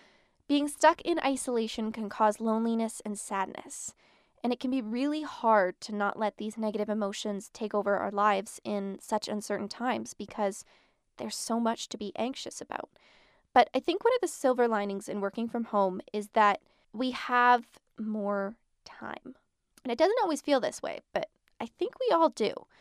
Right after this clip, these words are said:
Um, and that's something that we talked about, that we just talked about, not having enough time to be happy.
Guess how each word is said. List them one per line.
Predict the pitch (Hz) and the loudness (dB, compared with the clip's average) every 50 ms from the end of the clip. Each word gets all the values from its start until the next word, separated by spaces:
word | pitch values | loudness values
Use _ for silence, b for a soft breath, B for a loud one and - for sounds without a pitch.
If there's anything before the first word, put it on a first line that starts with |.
| b b b b b b b b b _ _ _ _ _ _ _ | b b b b b b b b b _ _ _ _ _ _ _
Um, | 262 254 254 240 240 240 233 - - - | 6 6 6 6 4 2 -2 -4 -2 2
and | 269 294 294 | 4 6 6
that's | 349 370 - | 4 4 2
something | 466 453 - 381 339 | -2 0 2 2 2
that | 302 240 | 2 0
we | 262 | 0
talked | - 254 240 247 | 0 -2 -2 2
about, | 226 226 196 - _ _ _ _ _ _ _ _ _ | 0 0 0 -2 _ _ _ _ _ _ _ _ _
that | - 247 233 - | 2 2 2 2
we | 247 | 2
just | 226 233 240 - - | 0 0 0 2 2
talked | 330 349 - | 2 2 2
about, | - 190 - - | 0 -2 0 2
not | - 240 247 | 0 0 2
having | 247 262 240 247 | 2 2 2 2
enough | 240 240 214 - | 0 -2 -2 -4
time | - - 240 247 247 | -4 -2 -2 0 0
to | 240 | -2
be | 220 220 226 | -2 -2 0
happy. | 233 269 320 320 - - - | 2 2 2 2 -2 -10 -12